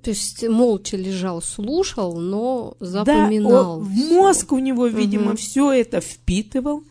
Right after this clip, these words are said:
Speaker 2: И когда он начал говорить, он начал говорить уже как взрослый. То есть не по слогам, как маленькие дети учатся,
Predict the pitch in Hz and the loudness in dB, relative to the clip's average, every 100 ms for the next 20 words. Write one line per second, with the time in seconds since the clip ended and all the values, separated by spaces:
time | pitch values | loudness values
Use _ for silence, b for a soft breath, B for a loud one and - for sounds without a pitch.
0 | b b b b b - 220 277 247 302 | b b b b b -4 0 0 2 2
1 | 302 294 269 285 277 254 240 220 254 254 | 2 2 0 0 -2 0 -2 0 2 2
2 | 277 320 320 - - 247 269 262 254 247 | 2 0 -2 -10 -6 -4 -4 -2 -2 0
3 | 254 269 285 285 247 254 247 254 240 247 | 0 2 0 -2 -2 -2 0 -2 -2 -2
4 | 269 269 247 - 165 b b b b 226 | 0 0 -2 -10 -10 b b b b -4
5 | - - 277 285 - 311 311 208 233 247 | -4 -4 -4 -2 -2 0 0 0 -2 -2
6 | 240 208 220 247 240 240 233 240 226 220 | -2 -6 -2 0 0 0 -2 -4 -6 -6
7 | 190 247 233 - 220 233 240 - 190 - | -2 -2 -2 -4 -2 -2 -4 -8 -12 -10